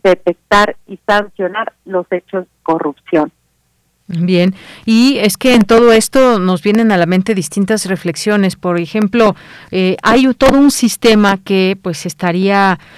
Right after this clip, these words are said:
Speaker 2: eh, adecuado desde lo local para, pues, eh, tener claridad en los recursos. Y de pronto, pues, ¿cómo es que se pueden burlar todos estos, burlar todos estos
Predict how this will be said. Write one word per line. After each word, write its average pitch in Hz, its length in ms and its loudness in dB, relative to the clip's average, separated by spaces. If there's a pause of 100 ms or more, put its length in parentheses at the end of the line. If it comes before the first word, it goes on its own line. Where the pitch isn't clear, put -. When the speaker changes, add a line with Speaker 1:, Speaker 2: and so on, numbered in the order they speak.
(200)
Speaker 2:
eh, 180 340 -2
adecuado 202 920 2 (100)
desde 170 380 -2
lo 170 120 2
local 190 580 0
para, 196 600 2
pues, 170 360 -8
eh, 175 140 -4
tener 190 360 2
claridad 214 580 2
en 180 80 0
los 165 160 -4
recursos. 156 560 -8
Y 180 40 -8
de 160 120 -6
pronto, 220 420 0 (280)
pues, - 120 -18
¿cómo 262 160 0
es 277 100 0
que 254 100 -4
se 196 120 -4
pueden 214 320 0
burlar 175 320 -2
todos 190 320 -6
estos, 196 400 -8
burlar 196 400 -2
todos 185 300 -6
estos 196 340 -10